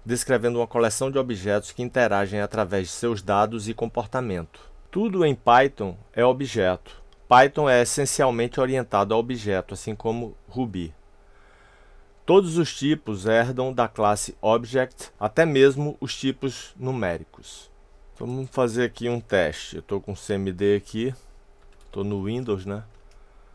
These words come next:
C M D aberto, vou abrir um shell Python e vou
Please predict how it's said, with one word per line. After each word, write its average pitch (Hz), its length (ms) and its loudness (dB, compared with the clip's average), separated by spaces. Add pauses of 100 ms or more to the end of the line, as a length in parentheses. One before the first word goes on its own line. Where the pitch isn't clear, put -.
(160)
C - 180 -18
M 95 140 -8
D 95 120 -2
aberto, 113 560 0
vou 104 140 -2
abrir 104 220 -2
um 110 120 -2
shell 104 320 0
Python 123 640 2 (640)
e 117 120 -6
vou 127 600 0